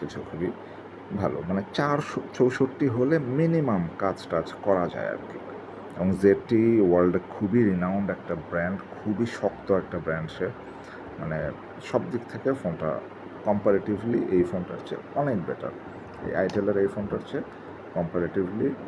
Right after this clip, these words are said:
জেডটির এই ফোনটা just পাঁচশো টাকা ডিফারেন্সে এটা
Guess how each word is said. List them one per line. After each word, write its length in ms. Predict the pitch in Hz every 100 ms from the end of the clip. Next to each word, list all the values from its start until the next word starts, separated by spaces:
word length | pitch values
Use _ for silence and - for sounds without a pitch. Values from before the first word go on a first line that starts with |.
| - - - - - 85
জেডটির 400 | 92 90 98 98
এই 120 | 92
ফোনটা 380 | 92 92 90 - - - - - - -
just 220 | 90 85 -
পাঁচশো 300 | 107 98 - -
টাকা 220 | 113 110
ডিফারেন্সে 520 | 90 87 92 90 -
এটা 180 | - -